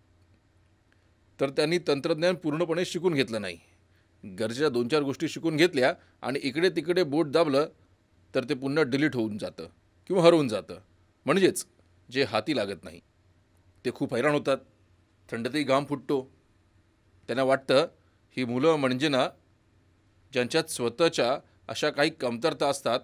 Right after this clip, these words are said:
त्यांचा एक स्वभाव असतो, ते दुसऱ्यावर अधिकचा दरारा निर्माण करू पाहतात." कारण आपल्या कमतरता बाहेर येऊ नयेत. मला वाटतं, आपले शिक्षक मित्र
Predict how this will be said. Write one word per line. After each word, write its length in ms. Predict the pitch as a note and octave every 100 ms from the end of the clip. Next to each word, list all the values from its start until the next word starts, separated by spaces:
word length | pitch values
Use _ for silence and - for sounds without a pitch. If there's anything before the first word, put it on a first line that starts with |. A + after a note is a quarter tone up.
| _ _ _ _ _ _ -
त्यांचा 360 | C#3 C#3 F3 F#3 -
एक 200 | F3 F3+
स्वभाव 340 | D3 C3 A#2+
असतो, 260 | G#2+ - - _ _ _ _ _ _ _ _ _ _
ते 120 | D3 E3
दुसऱ्यावर 600 | A2+ A#2+ D#3 E3+ D3 D#3 - _ -
अधिकचा 440 | B2+ E3+ - E3+
दरारा 380 | A2+ A#2+ - D3+
निर्माण 340 | B2+ A2+ B2
करू 220 | A2 A2 A2
पाहतात." 360 | G2+ F#2+ F#2 - _ _ _ _ _ _ _ _ _ _ _ _ _
कारण 320 | C3+ C#3 C#3+ F3+ _ _ -
आपल्या 320 | A#2+ D3 E3
कमतरता 600 | F3 B2+ A#2+ D3 - D#3+
बाहेर 320 | C#3 A2+ C#3+
येऊ 160 | D3 D3+
नयेत. 220 | B2+ A#2+ - _ _ _ _ _ _ _
मला 160 | C3+ F3
वाटतं, 400 | E3 D#3+ D#3 D3 - _ -
आपले 200 | E3 F#3
शिक्षक 440 | - C3+ G3+ E3+
मित्र 360 | D#3+ D3+ C3